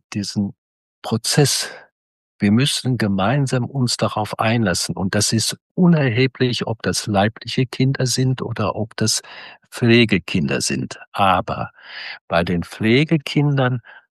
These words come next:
ist, ist, was Ulla immer so betont, wichtig,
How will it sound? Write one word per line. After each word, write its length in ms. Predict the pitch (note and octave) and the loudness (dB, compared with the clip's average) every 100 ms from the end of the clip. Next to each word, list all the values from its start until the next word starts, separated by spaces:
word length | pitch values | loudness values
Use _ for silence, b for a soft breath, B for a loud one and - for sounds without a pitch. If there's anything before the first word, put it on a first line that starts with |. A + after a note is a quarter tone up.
| _ - | _ -6
ist, 280 | C3 A#2 - | -4 -4 -2
ist, 280 | C3 - | -2 0
was 400 | A2 G#2+ - - - | 0 0 -2 -4 -2
Ulla 260 | A#2+ A2+ | 2 2
immer 280 | G#2+ G#2+ G#2+ | 2 0 -2
so 100 | G#2 | -4
betont, 560 | G#2 G2 - A#2 A2+ - B B B _ _ - | -6 -6 0 0 0 -2 B B B _ _ -14
wichtig, 800 | F#2+ D3 E3+ - - D#3+ - | 2 4 4 2 2 2 0